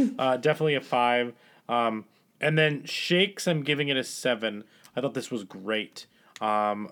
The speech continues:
Speaker 2: I, I can't wait to see this movie again. Uh, like, I, I'm really ex-, I would even go back to the movie theaters to see it again. Like, I had, like, a really great time watching this. It was so much fun. Uh,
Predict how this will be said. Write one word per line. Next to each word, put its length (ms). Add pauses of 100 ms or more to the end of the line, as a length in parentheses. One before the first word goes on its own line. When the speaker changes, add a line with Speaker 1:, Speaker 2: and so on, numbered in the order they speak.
Speaker 2:
I, 180
I 360
can't 500
wait 420
to 80
see 200
this 240
movie 340
again. 400 (420)
Uh, 300
like, 140
I, 100
I'm 460
really 360
ex-, 140
I 120
would 100
even 160
go 100
back 180
to 80
the 60
movie 220
theaters 340
to 60
see 240
it 160
again. 280
Like, 160 (260)
I 140
had, 180
like, 140
a 80
really 760
great 380
time 280
watching 340
this. 100
It 60
was 120
so 240
much 240
fun. 400 (420)
Uh, 380